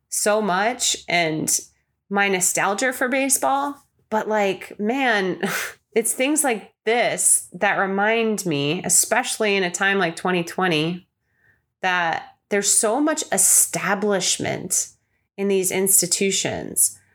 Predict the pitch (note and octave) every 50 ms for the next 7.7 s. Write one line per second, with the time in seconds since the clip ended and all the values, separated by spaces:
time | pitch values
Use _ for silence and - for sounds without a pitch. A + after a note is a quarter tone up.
0 | _ _ _ _ - - G3 F#3+ - - A#3+ A3 G#3+ G3+ F#3+ D#3+ F3+ F#3+ G3 F3+
1 | D3+ D#2 - - - - - - F#3+ G3+ - - - - - A#3+ C4+ C4 C#4 D4
2 | D4 C4 A#3+ - - F#3 F3 F3+ - G3 G3+ G3+ - - E3 D#3 C#3 - - E3+
3 | F#3+ G3 F#3 F3 B2 - - E3 E3+ F3 F3+ D#3+ - - - - _ _ _ _
4 | _ _ _ _ _ _ _ - - A3+ C4 - - - - - - - G#3+ A#3
5 | A#3+ A3+ G3 D#3+ C#3 A2+ E2+ - - - F3 G3 G3+ G3 F#3+ F#3 F#3 F3+ G3 E3
6 | D3+ - - - - - G3 G3+ G#3+ G#3+ G#3+ G3 G3 F3+ - - D#3 - - D3+
7 | C#3 C3+ D#3 - - _ _ - G#3 G3+ F3+ - -